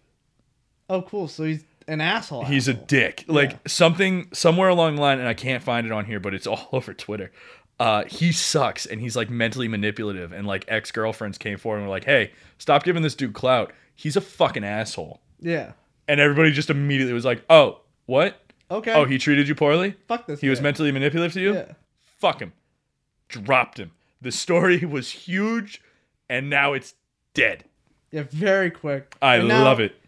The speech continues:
Speaker 1: the question is, how's Topanga?
Speaker 2: No clue.
Speaker 1: <laughs>
Speaker 2: Silent on the whole thing. Um, but yeah, so that
Speaker 1: Shrimp
Speaker 2: happened.
Speaker 1: tails and cinnamon toast crunch.
Speaker 2: And I just found that really, really funny.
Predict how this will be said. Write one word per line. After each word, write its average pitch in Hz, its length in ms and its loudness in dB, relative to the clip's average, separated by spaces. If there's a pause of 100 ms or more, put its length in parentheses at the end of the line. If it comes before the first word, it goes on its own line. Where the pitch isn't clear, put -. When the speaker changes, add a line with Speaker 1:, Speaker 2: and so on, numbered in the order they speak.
Speaker 1:
the 180 100 -4
question 214 420 -4
is, 190 240 -4 (520)
how's 254 260 -4
Topanga? 127 580 -10 (600)
Speaker 2:
No 143 160 4
clue. 143 240 -2 (180)
Speaker 1:
<laughs> 262 720 4
Speaker 2:
Silent 139 380 4
on 110 100 -2
the 110 100 2
whole 120 180 2
thing. 117 300 -6 (560)
Um, 107 420 2 (1200)
but 113 120 -4
yeah, 120 340 4
so - 180 -8
that 127 220 6
Speaker 1:
Shrimp 226 180 2
Speaker 2:
happened. 110 180 2
Speaker 1:
tails 220 260 0
and 190 140 -4
cinnamon 202 400 -6
toast 180 280 -4
crunch. 127 400 -10
Speaker 2:
And 131 120 4
I 123 80 6
just 127 240 -2
found 117 260 0
that 110 240 0
really, 110 480 -4
really 101 280 -6
funny. 95 440 -8